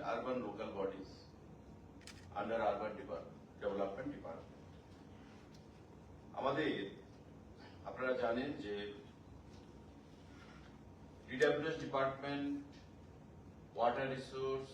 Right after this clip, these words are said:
এই যে দপ্তরগুলো রয়েছে, তাদের সঙ্গে পাম্প অপারেটরদের একটা নিবিড়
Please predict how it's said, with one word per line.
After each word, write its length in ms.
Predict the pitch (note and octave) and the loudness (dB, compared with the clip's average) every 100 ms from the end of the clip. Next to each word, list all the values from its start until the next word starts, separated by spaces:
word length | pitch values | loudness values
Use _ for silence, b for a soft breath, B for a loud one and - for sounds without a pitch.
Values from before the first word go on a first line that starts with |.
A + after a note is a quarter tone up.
| - - - - C3+ | -12 -14 -14 -12 -6
এই 60 | C3+ | 0
যে 60 | C#3+ A#2 | 2 2
দপ্তরগুলো 460 | A2+ C3 B2+ C3 A#2+ | 2 0 -2 0 0
রয়েছে, 380 | G2+ G2 - - - - - - - - - - - - - - - - - - - - | 0 -2 -6 -10 -10 -14 -16 -16 -14 -14 -14 -14 -14 -14 -16 -16 -16 -16 -14 -14 -14 4
তাদের 280 | C3+ C3 A#2+ D3+ - D3+ | 8 8 6 0 -4 -2
সঙ্গে 340 | D3 D3+ D#3 D#3+ - | -2 0 0 0 8
পাম্প 260 | C#3+ D3 - A#2 | 8 8 4 4
অপারেটরদের 580 | D#3+ - D3 C#3+ C#3+ C#3 B2+ | 6 6 4 2 2 0 0
একটা 220 | - D3 - - | -2 -4 -4 -2
নিবিড় 280 | A#2+ B2 | 2 2